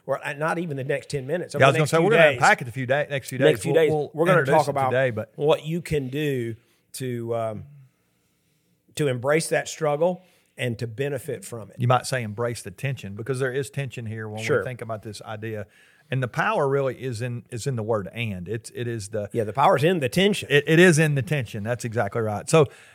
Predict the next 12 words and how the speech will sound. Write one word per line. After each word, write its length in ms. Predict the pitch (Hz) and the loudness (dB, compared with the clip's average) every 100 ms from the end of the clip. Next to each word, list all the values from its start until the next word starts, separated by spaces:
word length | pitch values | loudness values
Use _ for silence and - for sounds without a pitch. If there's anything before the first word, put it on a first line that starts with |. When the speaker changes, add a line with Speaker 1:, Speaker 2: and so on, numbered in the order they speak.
| _ | _
Speaker 2:
I, 140 | 147 156 | 6 8
I 120 | 165 | 10
don't, 320 | 170 156 - - | 8 8 2 2
I 140 | 151 | 4
don't 120 | 151 | 6
know 140 | 143 139 | 8 6
about, 500 | 120 135 131 123 - | 6 4 4 2 0
uh, 280 | 123 120 120 | 2 2 2
the 80 | |
people 280 | 117 143 123 | 2 2 4
listening, 420 | 127 135 - 120 | 4 2 2 -2
but, 360 | 117 117 110 | 2 2 0